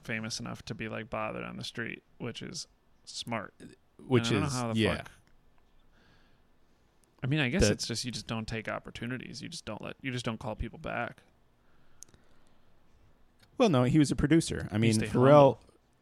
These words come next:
Speaker 2: Pharrell was still, you know, a rapper as well. He was, he
Speaker 1: Yeah,
Speaker 2: was
Speaker 1: yeah.
Speaker 2: seen, you know,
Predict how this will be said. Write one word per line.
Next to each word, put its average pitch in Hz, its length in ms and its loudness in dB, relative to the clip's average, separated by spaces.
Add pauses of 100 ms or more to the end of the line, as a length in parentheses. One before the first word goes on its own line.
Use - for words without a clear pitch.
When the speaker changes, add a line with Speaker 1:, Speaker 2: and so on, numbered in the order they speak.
(140)
Speaker 2:
Pharrell 135 440 8
was 117 140 4
still, 107 340 2
you 98 120 2
know, 82 240 -4 (540)
a 107 80 0
rapper 95 420 0
as 78 160 -12
well. 87 340 -6 (380)
He 98 160 -4
was, 85 320 -10 (1600)
he - 160 -2
Speaker 1:
Yeah, 107 120 6
Speaker 2:
was 117 220 0
Speaker 1:
yeah. 117 140 0
Speaker 2:
seen, 113 760 0
you 107 140 -4
know, 95 300 -4